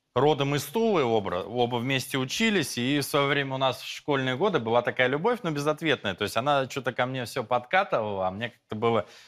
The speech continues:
всё равно, но она такой была белой вороной. Вот. И тут, получается, проходят года, времена, зима, лето. Я перебиваюсь всякими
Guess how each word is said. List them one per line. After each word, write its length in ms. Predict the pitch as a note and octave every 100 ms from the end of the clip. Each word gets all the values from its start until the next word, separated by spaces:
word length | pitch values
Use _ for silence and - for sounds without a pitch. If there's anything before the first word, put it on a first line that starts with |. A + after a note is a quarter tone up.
| -
всё 200 | - A#2+
равно, 300 | A#2 D3 F#3+
но 220 | D3 D#3+
она 80 | D#3+
такой 320 | E3 F3 C#3+
была 280 | A2 A#2 B2+
белой 340 | A2+ A#2+ G#2+
вороной. 520 | G2+ G#2+ A2 F2+ D2 - _ - _
Вот. 220 | B2 A2 - -
И 80 | -
тут, 240 | E3+ D4 D4
получается, 500 | A#3 G#3+ G#3+ G3 F#3
проходят 560 | F3 E3+ B3 F#3 D3+
года, 420 | C#3 C#3 C#3 E3
времена, 520 | D3+ C#3 C3+ C3 D3 C#3+
зима, 380 | A#2+ A#2+ B2
лето. 520 | A#2 A#2 B2+ E3+ E3+ F3+ _ _ _ _ _ _ _ _ -
Я 400 | C3+ D3 C#3 B2
перебиваюсь 600 | B2+ B2+ B2+ C3+ C3 A2
всякими 380 | - G#2+ A2